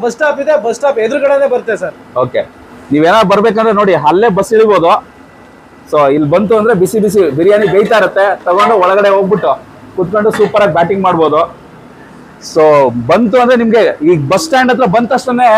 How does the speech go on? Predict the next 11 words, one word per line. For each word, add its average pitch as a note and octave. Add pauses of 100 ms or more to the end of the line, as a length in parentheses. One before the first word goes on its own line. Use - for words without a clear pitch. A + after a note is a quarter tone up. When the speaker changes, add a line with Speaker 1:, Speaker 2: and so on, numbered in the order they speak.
(400)
Speaker 2:
ನೀವು F#3
ಮನೆಗೆ A#3
ಹೋಗ್ಬೇಕು B3
ಅಂತ A#3+
ಏನಾದ್ರು A#3+
ನಡ್ಕೊಂಡು A3+
ಹೋಗ್ತಿದ್ರೆ F3+ (340)
ನಿಮ್ಗೆ F#3+
ಮನೆಗೆ A#3+
ಹೋಗಕ್ A#3
ಮನ್ಸಾಗಲ್ಲ, G#3+